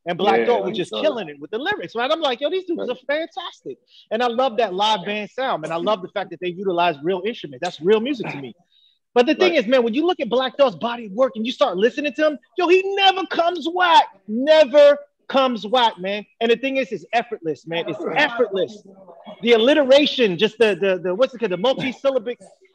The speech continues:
Speaker 1: uh, uh, uh, you know, uh, dude, he's just amazing. I can't even, I can't even break that down. You know what I'm saying? It would take me forever to really, like, you know,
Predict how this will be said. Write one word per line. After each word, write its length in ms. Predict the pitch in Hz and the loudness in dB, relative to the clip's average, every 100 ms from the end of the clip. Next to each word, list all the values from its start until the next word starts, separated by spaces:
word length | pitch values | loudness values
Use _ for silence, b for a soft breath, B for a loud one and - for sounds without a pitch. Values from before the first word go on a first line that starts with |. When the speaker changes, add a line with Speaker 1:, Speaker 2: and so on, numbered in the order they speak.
| - | -4
Speaker 1:
uh, 160 | 226 | -2
uh, 240 | 214 226 214 | 0 -2 -2
uh, 240 | 190 208 196 | -2 -4 -4
you 80 | 254 | -6
know, 80 | 254 | -6
uh, 80 | 247 | -6
dude, 260 | 208 311 | -2 -2
he's 160 | 208 226 | -2 -8
just 200 | - 240 | -10 -8
amazing. 460 | 208 220 220 151 135 | -4 -4 -4 -8 -12
I 60 | 180 | -6
can't 200 | 277 269 | -4 -4
even, 160 | 220 - | -4 -6
I 60 | |
can't 160 | - 269 | -6 -6
even 180 | 220 170 | -4 -4
break 220 | 185 208 | -4 -2
that 160 | 190 180 | -4 -2
down. 340 | 202 190 180 - _ - - | 0 0 -4 -12 _ -20 -10
You 80 | 202 | -4
know 80 | |
what 60 | 190 | -4
I'm 40 | |
saying? 180 | - 202 190 | -2 -4 0
It 100 | 214 | 0
would 140 | 202 | 0
take 160 | - 233 | 0 0
me 100 | 254 | -4
forever 360 | - 214 208 | -2 -2 -2
to 80 | 156 | -4
really, 280 | 156 180 165 | -4 -4 -2
like, 220 | 156 147 - | -4 -8 -8
you 80 | |
know, 180 | 185 160 | -8 -8